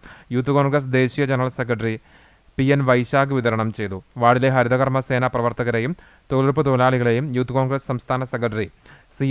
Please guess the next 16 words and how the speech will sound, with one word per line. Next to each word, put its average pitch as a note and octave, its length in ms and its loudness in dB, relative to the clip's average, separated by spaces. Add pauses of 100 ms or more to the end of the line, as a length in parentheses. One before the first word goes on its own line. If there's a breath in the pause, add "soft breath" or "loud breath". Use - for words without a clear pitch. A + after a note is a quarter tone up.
എസ് - 120 -6
സൂരജ് A2 400 0
ആദരിച്ചു. G#2 400 -4 (440 soft breath)
നഗരസഭാ D3 500 0
പ്രതിപക്ഷ D3 420 -2
നേതാവും C#3+ 340 0 (160)
അഭിനന്ദനീയം C3 600 0
സംഘാടക B2+ 380 0 (100)
സമിതി C3 300 -2
ചെയർമാനുമായ A#2 640 -2 (440 loud breath)
കെ C3+ 80 4 (100)
പി D#3 100 2 (100)
ഉദയൻ A2 260 0 (120)
അധ്യക്ഷത A#2 440 -2
വഹിച്ചു. F#2+ 300 -8 (520 soft breath)
യോഗത്തിൽ C3+ 320 2